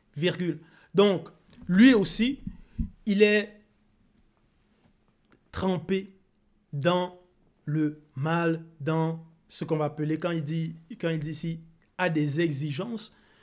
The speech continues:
ça va être la corruption. Ça va être la corruption. Il va exiger certaines choses.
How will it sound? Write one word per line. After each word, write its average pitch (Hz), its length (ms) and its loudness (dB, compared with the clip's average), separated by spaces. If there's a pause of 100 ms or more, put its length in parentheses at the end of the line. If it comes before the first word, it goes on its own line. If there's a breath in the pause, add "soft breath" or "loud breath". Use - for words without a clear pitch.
(160 soft breath)
ça 151 360 -2
va 160 100 0
être 170 300 -2
la 147 180 -4 (160)
corruption. 160 580 -2 (1900)
Ça 151 140 -6
va 151 60 -2
être 151 100 -4
la 135 120 -4
corruption. 156 580 -4
Il 160 140 -4
va 185 280 -4
exiger 165 640 -2 (220 loud breath)
certaines 156 460 -6
choses. 202 520 -4